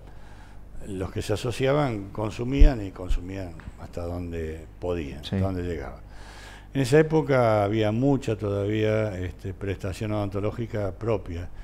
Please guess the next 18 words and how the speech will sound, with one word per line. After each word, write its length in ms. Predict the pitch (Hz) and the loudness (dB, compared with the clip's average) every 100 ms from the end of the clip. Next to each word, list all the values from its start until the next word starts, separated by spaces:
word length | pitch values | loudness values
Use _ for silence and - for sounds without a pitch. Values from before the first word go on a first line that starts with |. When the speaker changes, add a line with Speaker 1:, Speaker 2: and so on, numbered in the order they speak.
| - - | -14 -10
Speaker 1:
privada, 460 | 101 107 95 82 78 | -2 4 4 4 -2
perdón. 260 | 95 87 - - | -4 -4 -4 -4
Speaker 2:
Sí. 220 | - 107 101 - - - - - | -2 0 0 -4 -14 -18 -16 -10
Speaker 1:
Donde 260 | 113 104 | -6 -2
la 140 | 104 104 | 0 0
gente, 640 | 120 120 127 117 104 98 95 | 0 0 4 4 4 2 -2
si 160 | - | -2
bien 200 | 104 120 | 0 2
tenía 680 | 117 113 113 101 98 95 87 | 2 2 2 2 2 0 -2
en, 200 | 90 92 | -4 -6
en 80 | 87 | -6
su 180 | - 90 | -6 -4
prepaga 540 | 90 113 113 107 95 | -4 4 8 8 6
o 40 | 90 | 2
en 40 | |
su 120 | 90 | -2
obra 200 | 98 98 | 0 0
social, 560 | 87 95 - 104 90 | 0 -4 -2 0 0